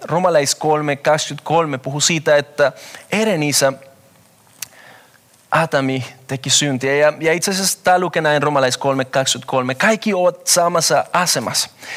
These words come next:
sillä kaikki ovat tehneet syntiä ja ovat vailla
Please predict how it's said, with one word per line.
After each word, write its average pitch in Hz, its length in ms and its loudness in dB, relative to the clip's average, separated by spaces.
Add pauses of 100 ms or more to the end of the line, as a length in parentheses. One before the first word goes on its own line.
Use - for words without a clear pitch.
(120)
sillä 156 220 0
kaikki 214 480 0
ovat 170 340 2
tehneet 156 320 -2
syntiä 170 380 -2
ja 139 200 4
ovat 139 280 0
vailla 131 420 4